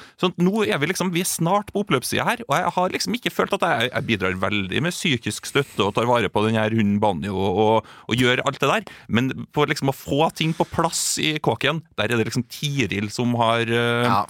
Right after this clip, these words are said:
Speaker 1: har
Speaker 2: men
Speaker 1: drevet
Speaker 2: hun
Speaker 1: det.
Speaker 2: er jo en dreven, hun har den rollen. Du er jo en, jeg ser for meg at du har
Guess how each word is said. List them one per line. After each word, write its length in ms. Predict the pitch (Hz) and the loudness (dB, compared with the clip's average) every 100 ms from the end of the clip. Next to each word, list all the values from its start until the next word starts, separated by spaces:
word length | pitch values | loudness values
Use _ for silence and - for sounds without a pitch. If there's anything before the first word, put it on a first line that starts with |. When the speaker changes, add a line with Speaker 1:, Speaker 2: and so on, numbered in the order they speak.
| - _ | -10 _
Speaker 1:
har 80 | - | -2
Speaker 2:
men 80 | 120 | 2
Speaker 1:
drevet 160 | 143 | 2
Speaker 2:
hun 140 | - - | 2 0
Speaker 1:
det. 80 | 73 | 0
Speaker 2:
er 80 | 78 | -4
jo 80 | |
en 120 | 113 117 | -4 0
dreven, 460 | 110 98 92 98 - 107 | 0 0 -2 -6 -4 -2
hun 200 | 123 113 | 0 4
har 160 | 110 110 | 4 4
den 240 | 107 101 | 2 0
rollen. 320 | 98 85 92 95 | 0 -2 -6 -4
Du 100 | 117 101 | 2 4
er 220 | 90 101 | 4 4
jo 80 | 127 | 2
en, 200 | 123 120 - 98 - | 0 -4 -12 -16 -6
jeg 120 | 110 | -4
ser 160 | - 113 | -2 -2
for 160 | 117 | 0
meg 80 | 110 | -2
at 80 | 113 | 0
du 60 | 113 | 0
har 140 | 113 | 0